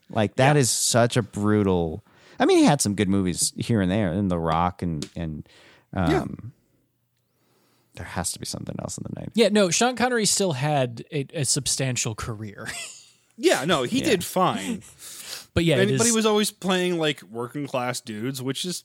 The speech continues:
Speaker 2: you know, what he should have been doing.
Speaker 3: Even when he was in a fantastical setting, he was always playing, like, sim-, not simple, but just, like, commoner working class dude. Even when he was playing King Arthur, he was commoner working class King Arthur.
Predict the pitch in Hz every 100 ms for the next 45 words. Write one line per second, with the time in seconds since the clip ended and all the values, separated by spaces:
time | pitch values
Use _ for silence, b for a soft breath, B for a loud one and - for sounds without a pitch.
0 | _ 165 143 117 143 - 120 131 127 147
1 | 151 160 156 160 185 226 214 90 - 156
2 | 170 165 151 139 135 127 123 123 113 -
3 | 113 104 113 - 113 107 - 104 92 95
4 | 104 - - 113 117 - 113 110 107 107
5 | 110 120 - - _ _ _ _ _ _
6 | - - - 143 - 170 151 - - 151
7 | 120 113 120 - 127 - 110 - _ _
8 | _ _ - 139 127 117 110 104 104 -
9 | 120 107 107 92 104 95 - 110 98 131
10 | 147 143 135 127 - 127 113 - 117 107
11 | 104 - 98 98 101 - 113 104 98 101
12 | 98 95 95 90 92 - 95 92 90 90
13 | 65